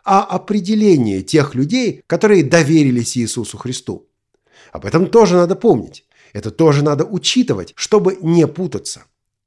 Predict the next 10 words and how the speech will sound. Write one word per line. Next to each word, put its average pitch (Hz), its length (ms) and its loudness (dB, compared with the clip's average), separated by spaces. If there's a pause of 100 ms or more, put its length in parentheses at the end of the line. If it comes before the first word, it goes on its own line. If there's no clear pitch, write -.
(400)
Понимаете, 202 800 2 (240)
церковь — - 800 0 (180)
это 160 440 -2
экклесия. 165 920 0 (600)
Слово 92 320 -8
"калео" 113 560 -2
по-гречески 156 640 -4
значит 160 380 -4 (220)
"я 143 320 0
зову". 185 520 -2